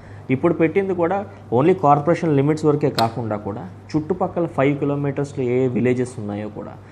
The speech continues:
వాటిని ఇంక్లూడ్ చేసుకుంటూ కూడా మాస్టర్ ప్లాన్ ప్రిపేర్ చేయడం జరిగింది. దీంతో కూడా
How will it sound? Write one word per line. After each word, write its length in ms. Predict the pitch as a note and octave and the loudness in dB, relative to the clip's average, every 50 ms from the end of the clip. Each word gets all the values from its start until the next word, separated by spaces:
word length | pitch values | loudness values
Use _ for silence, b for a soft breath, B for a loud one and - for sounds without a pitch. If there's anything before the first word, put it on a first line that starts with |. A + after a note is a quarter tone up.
| B B B B - | B B B B 2
వాటిని 320 | B2 C3 B2+ C#3 C#3 C3+ | 4 4 4 4 0 -2
ఇంక్లూడ్ 340 | C#3 C3+ D#3 D#3 D3+ D3+ - | -2 0 0 0 0 0 0
చేసుకుంటూ 420 | C#3 C#3 C#3 - C#3+ C3 B2+ C3 | -2 -2 -2 -4 -8 -6 -6 -6
కూడా 160 | A#2+ C#3 F#3+ F#3+ | -4 -4 -4 -2
మాస్టర్ 360 | D#3 C3 B2 - - B2 B2 | -2 -4 -4 -4 -6 -6 -4
ప్లాన్ 160 | B2 A#2 A2 | -4 -4 -4
ప్రిపేర్ 280 | A2+ G#2 G#2+ A2 G2+ G2+ A2 | -4 -4 -4 -4 -4 -4 -6
చేయడం 200 | G2+ G2+ G#2 G#2+ | -8 -8 -8 -8
జరిగింది. 540 | G#2+ F#2+ F#2 F#2+ G2 G2 G2 - D3+ G3+ B3 - B B B B B B - | -8 -10 -8 -8 -8 -10 -10 -10 -12 -12 -12 -14 B B B B B B 0
దీంతో 360 | B2+ C#3+ D#3+ E3 D#3+ F3 F3 | 2 4 4 4 2 0 0
కూడా 480 | E3+ E3+ D#3+ F#3 G#3+ G3 F3+ F3 F#3 | 0 0 0 2 2 2 2 0 -2